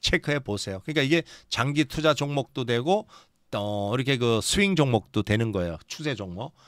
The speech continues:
그래서 우리는 이제 추세 그 매매를 트레이딩으로 관점으로 하기 때문에 일단 트레이딩 매매 기법을 가르쳐 드리는 거예요. 자, 매출이 여기에서 보면은 이 조, 삼 조 육천억, 사조 구천억. 매출이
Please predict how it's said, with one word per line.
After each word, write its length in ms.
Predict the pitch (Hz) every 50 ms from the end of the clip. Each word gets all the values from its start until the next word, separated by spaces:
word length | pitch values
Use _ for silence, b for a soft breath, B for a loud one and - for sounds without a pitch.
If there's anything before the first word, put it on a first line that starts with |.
| b b
그래서 200 | - 175 170 156
우리는 260 | 143 143 165 180 185
이제 160 | 165 160 156
추세 500 | 139 - - - 185 190 196 175 147 117 B B B B B B _
그 180 | - 110 101 95
매매를 460 | 107 139 180 196 208 202 175 131 101
트레이딩으로 680 | - - - 196 202 208 180 202 196 190 165 156 135
관점으로 600 | - 127 135 131 - 151 139 135 131 127 117 107
하기 260 | 101 117 135 127 117 98
때문에 320 | - 104 104 131 147 123
일단 200 | 117 120 - 131 -
트레이딩 360 | - - 185 180 165 170 160
매매 260 | 135 123 117 117 107
기법을 560 | - - - 113 _ - - 110 110 131 165
가르쳐 340 | 147 110 101 95 - 123 117
드리는 340 | 98 101 104 107 104 98 90
거예요. 320 | 87 82 78 78 73 69 - B B B B B B B B B B B
자, 540 | - - 156 139 131 120 113 110 104 101 98 98
매출이 1000 | 117 151 147 - - - 180 175 175 175 170 170 175 185 180 175 175 170 165 156
여기에서 400 | 147 143 143 143 135 - 147 139
보면은 480 | 123 127 123 127 139 147 160 156 139 - b b b b b -
이 300 | 139 151 170 175 165 135
조, 300 | - 131 101 87 80 - - -
삼 320 | - - - 170 170 170
조 160 | 156 165 151
육천억, 420 | 131 117 110 - - 127 110 95 -
사조 500 | - - - 135 143 139 151 156 147 139
구천억. 420 | - - - - 123 113 95 92
매출이 680 | 101 127 143 139 - - - 160 160 160 185 190 185